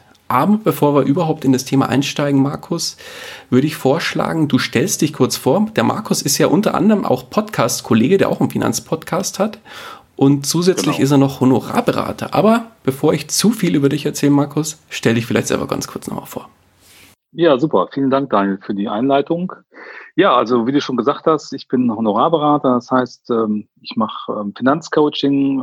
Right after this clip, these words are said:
Speaker 2: ähm, Finanzplanung, auf Honorarbasis. Da gehöre ich zu ungefähr zweihundert, äh, Personen in Deutschland, die das offiziell machen, von ungefähr zweihundertfünfzigtausend Leuten, die sich in der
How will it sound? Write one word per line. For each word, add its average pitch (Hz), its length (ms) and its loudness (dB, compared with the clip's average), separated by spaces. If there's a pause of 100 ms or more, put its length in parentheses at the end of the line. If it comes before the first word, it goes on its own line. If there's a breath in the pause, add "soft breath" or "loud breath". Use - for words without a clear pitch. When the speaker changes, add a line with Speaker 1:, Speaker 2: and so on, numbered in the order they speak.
Speaker 2:
ähm, 113 320 -4
Finanzplanung, 120 880 -2 (560 loud breath)
auf - 180 -4
Honorarbasis. 160 1000 2
Da 127 60 -2
gehöre 120 220 2
ich - 80 -6
zu 135 140 -2
ungefähr 117 540 2 (140)
zweihundert, 117 680 2 (300)
äh, 107 280 2 (260)
Personen 123 300 4
in 123 40 4
Deutschland, 120 400 2
die 113 60 4
das 104 120 0
offiziell 107 420 -2
machen, 156 440 -2
von 123 140 0
ungefähr 113 280 -2
zweihundertfünfzigtausend 110 1040 -2
Leuten, 110 300 0
die 101 60 -6
sich - 240 -20
in 107 100 -2
der 101 240 2